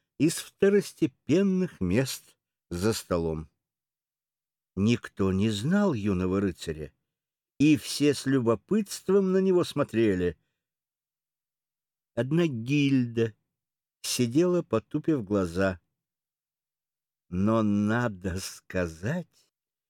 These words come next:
что в ту минуту, когда рыцарь показался в дверях,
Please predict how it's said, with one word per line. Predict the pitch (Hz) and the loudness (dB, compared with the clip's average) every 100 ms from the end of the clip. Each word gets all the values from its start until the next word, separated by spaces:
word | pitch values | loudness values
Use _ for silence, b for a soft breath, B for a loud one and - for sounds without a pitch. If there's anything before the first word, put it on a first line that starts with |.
| _ _ _ _ | _ _ _ _
что | - - 110 | -16 -2 -2
в | 104 - | -2 -4
ту | 113 | -2
минуту, | 110 101 98 101 98 - 92 | 2 2 2 0 -2 -4 -4
когда | 98 95 90 98 | -4 -4 -2 0
рыцарь | 107 127 - 98 90 80 _ _ _ | 0 -2 -2 -4 -4 -6 _ _ _
показался | - - 98 101 101 90 92 | -8 -2 0 0 0 -2 -6
в | 85 | -6
дверях, | 85 95 127 175 - | -2 0 0 -2 -6